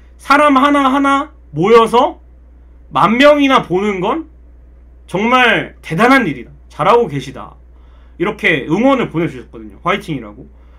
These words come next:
와, 그 말을 듣고 진짜 그 자리에서 울 뻔했어요. 와, 진짜 어떻게 그런 말이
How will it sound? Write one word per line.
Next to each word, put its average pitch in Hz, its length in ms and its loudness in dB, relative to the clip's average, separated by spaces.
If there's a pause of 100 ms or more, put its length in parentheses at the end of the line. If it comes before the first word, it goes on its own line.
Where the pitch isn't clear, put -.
(260)
와, 160 480 -4
그 190 80 -4
말을 240 320 2
듣고 147 240 -10
진짜 147 500 -4 (680)
그 - 160 -10
자리에서 208 340 2
울 170 180 -8
뻔했어요. 151 480 -6
와, 101 140 -20 (280)
진짜 - 540 -8 (640)
어떻게 226 720 -4
그런 240 340 -4
말이 147 640 -4